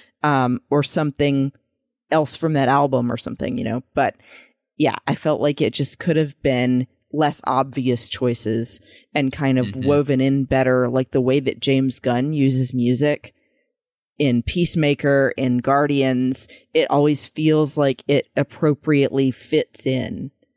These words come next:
Speaker 1: with the tone and the, the timeline that he's trying to go for. And here it just
Speaker 2: Mm-hmm.
Speaker 1: felt to me like it could have been any music.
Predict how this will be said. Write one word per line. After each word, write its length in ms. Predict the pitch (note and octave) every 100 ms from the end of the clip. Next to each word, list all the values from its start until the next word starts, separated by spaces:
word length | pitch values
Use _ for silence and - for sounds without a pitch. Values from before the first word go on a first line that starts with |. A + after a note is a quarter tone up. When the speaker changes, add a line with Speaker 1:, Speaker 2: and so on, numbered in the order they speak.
| _ _ _
Speaker 1:
with 200 | - C#3+
the 100 | - C#3
tone 460 | - D#3+ D3 C#3+
and 200 | C3+ C3
the, 280 | B2+ B2 A2 -
the 240 | C3 B2+
timeline 760 | - - C#3+ C#3+ C3 A#2+ A2+ A2+
that 140 | A2
he's 180 | C3+ A#2+
trying 240 | - A2+
to 60 | A2
go 200 | G#2 F2
for. 380 | - C2+ - - _ _ _ -
And 140 | D3+
here 260 | C#3 D3+ C#3
it 80 | C3
just 160 | A#2
Speaker 2:
Mm-hmm. 60 | G2+
Speaker 1:
felt 200 | C#3+ G#2
to 120 | -
me 200 | C3+ B2+
like 400 | B2+ A#2+ B2 - _ _ -
it 160 | D3
could 160 | - D3+
have 160 | B2
been 140 | B2+ A#2+
any 260 | A#2 A#2+
music. 480 | - - C#2 - -